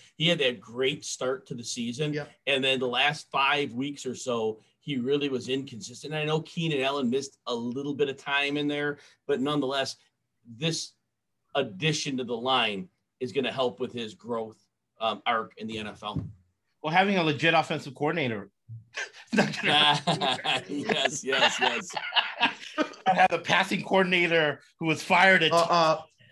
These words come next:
Speaker 2: hey, the Jets moved up. The Jets moved up to fourteen now.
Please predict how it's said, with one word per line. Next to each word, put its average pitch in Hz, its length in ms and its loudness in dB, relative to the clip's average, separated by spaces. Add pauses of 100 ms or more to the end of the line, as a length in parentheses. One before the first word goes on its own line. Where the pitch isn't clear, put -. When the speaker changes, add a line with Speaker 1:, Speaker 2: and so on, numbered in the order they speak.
Speaker 2:
hey, 165 180 4
the 151 100 2
Jets 202 360 2
moved 185 340 0
up. 156 320 2 (2250)
The 139 100 -10
Jets 185 440 -2
moved 170 340 -4
up 151 180 2
to 147 60 -6
fourteen 151 640 -2
now. 117 260 -4